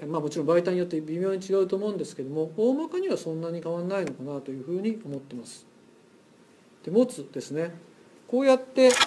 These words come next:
物理的に持つときは漢字使います。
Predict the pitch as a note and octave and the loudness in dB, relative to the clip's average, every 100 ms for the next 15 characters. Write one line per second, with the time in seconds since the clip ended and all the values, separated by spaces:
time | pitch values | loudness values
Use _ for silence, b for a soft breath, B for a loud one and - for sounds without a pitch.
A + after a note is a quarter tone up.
0 | - - - - G3 G3 C4 C4 C4+ B3 | -2 -20 -16 -6 -6 -2 -2 0 0 6
1 | B3 A#3+ B3+ A#3+ F#3+ F3+ D#3 G#3+ G#3+ - | 8 10 8 4 0 2 8 8 6 0
2 | E3 D3+ C#3+ C3+ - C3 B2+ - - | -4 -2 -4 -6 -4 -4 -6 -10 -18